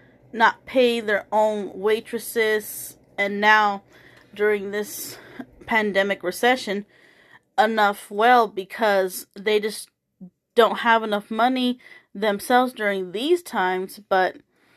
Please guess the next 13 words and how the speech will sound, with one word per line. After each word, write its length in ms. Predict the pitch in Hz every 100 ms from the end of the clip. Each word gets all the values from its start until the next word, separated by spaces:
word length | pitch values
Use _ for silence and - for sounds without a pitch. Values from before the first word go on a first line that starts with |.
| _ _ _ _ _ _ _ _ _
except 460 | - 254 - 427 453
for, 640 | - 277 269 254 240 190 -
you 100 | 220
know, 280 | 220 190 180
the 360 | 175 190 180 180 - _ 220
multi-million 800 | 214 240 247 196 202 208 190
dollar 280 | 185 190 185
companies 640 | 180 202 190 202 202 190 185
of 220 | 170 - _ _ _ _ _ _ _ -
Uber 280 | 220 208 196
Eats, 280 | 208 208 -
Postmates, 800 | - 208 208 - 208 208 202 -
DoorDash, 920 | 185 202 190 190 196 196 - -